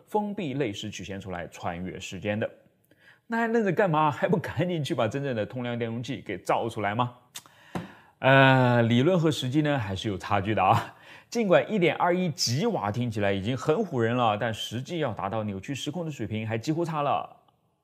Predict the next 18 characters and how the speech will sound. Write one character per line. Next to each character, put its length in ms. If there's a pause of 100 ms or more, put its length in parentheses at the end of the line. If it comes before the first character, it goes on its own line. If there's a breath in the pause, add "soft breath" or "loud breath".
(100)
无 260
限 220
倍。 220 (160)
是 120
的， 160 (280)
无 340
限 260 (140)
倍， 180 (180)
<laughs> 220
这 140
就 100
有 220
点 220
难 180
了 80
啊。 180
除 140
非 180